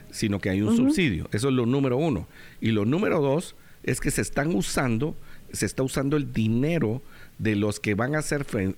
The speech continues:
Speaker 1: pensionados en el futuro para pagar las cuentas de hoy.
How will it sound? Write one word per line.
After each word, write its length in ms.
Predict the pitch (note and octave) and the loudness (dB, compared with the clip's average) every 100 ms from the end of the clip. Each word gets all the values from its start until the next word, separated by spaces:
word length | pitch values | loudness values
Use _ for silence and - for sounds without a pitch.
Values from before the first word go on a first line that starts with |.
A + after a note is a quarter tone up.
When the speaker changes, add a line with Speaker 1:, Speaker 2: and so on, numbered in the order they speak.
| - | -2
Speaker 1:
pensionados 640 | G#2+ F2 F2 E2+ C3 E3+ | -2 0 -2 0 0 -2
en 80 | F3+ | -2
el 100 | E3+ | -2
futuro 480 | G3+ E3+ F#3+ E3 G3+ - - - - - | -2 0 2 2 0 -8 -20 -20 -12 -2
para 280 | G#2 G2 | 0 0
pagar 340 | - G2 A2+ B2+ | 0 0 0 2
las 260 | C3 A#2 | 0 0
cuentas 520 | - C3+ B2 B2+ B2+ A2 | -2 0 0 0 -2 -2
de 100 | G2 | 0
hoy. 360 | G3 E3 D2+ | 0 0 -4